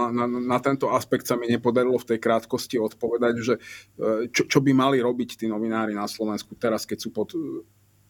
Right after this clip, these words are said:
enormným tlakom. Že na-, naozaj českí kolegovia to spracovávajú ako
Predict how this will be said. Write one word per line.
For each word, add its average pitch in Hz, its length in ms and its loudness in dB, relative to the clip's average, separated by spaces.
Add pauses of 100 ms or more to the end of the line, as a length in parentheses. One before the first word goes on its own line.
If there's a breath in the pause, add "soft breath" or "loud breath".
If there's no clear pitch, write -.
(180)
enormným 123 720 2
tlakom. 98 480 -2 (160)
Že - 80 -10
na-, 113 240 -4
naozaj 113 320 2
českí 117 320 -2
kolegovia 113 480 0
to 104 80 -6
spracovávajú 123 800 2
ako 104 180 -6